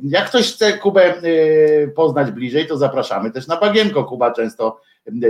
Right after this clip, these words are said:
często tam, em, bywa na tym bagienku szyderczym. Em, także bardzo dziękujemy. A ja jeszcze chciałem oczywiście powiedzieć o takich, em, rzeczach, które na koniec już tylko zasygnalizować je, em, w każdym razie, em, tylko,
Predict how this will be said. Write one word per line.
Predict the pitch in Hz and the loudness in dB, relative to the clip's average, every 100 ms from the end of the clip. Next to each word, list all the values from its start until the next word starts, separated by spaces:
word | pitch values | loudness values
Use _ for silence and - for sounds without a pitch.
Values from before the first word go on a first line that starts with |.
| 101 | 0
często | 120 110 - 110 107 - | -2 -2 0 0 2 2
tam, | 98 95 - _ _ | 0 0 -8 _ _
em, | 104 104 107 110 104 104 | 0 0 2 2 2 2
bywa | 95 104 92 | 0 0 -2
na | 90 | -6
tym | - 95 | -8 -10
bagienku | 95 95 104 98 98 | -8 -4 -4 -4 -10
szyderczym. | - 92 92 85 - 120 - _ _ | -18 -10 -8 -8 -8 -10 -12 _ _
Em, | 113 - 107 | -8 -6 -4
także | 123 107 120 | -2 0 0
bardzo | 104 107 104 | 2 0 0
dziękujemy. | 98 101 101 101 95 | -2 -2 -2 -2 0
A | 143 | 0
ja | 208 | 2
jeszcze | 226 226 | 2 0
chciałem | - 226 220 | 0 -2 0
oczywiście | 208 - 190 208 - 202 | -4 -6 -8 -6 -2 -2
powiedzieć | 185 175 185 190 151 | 0 -2 -2 -2 -4
o | |
takich, | 175 180 180 - _ _ - | -2 -2 -4 -12 _ _ -12
em, | 160 175 160 | -8 -6 -4
rzeczach, | 139 160 - 185 - | 0 2 2 -2 -2
które | 185 170 170 | 2 2 2
na | 190 | 0
koniec | 202 220 175 139 | 2 2 2 -2
już | 143 | -6
tylko | 165 143 165 | -6 -4 0
zasygnalizować | 180 180 170 180 180 151 214 175 135 | 0 0 0 0 0 2 2 4 2
je, | 143 139 - - _ | 2 0 -2 -18 _
em, | 143 139 147 127 | -2 2 2 0
w | - | -2
każdym | 139 135 120 135 | -2 -2 0 2
razie, | 127 110 120 135 131 | 2 2 2 0 0
em, | 139 131 123 123 | -2 0 0 -2
tylko, | 143 117 95 135 | 0 -2 0 0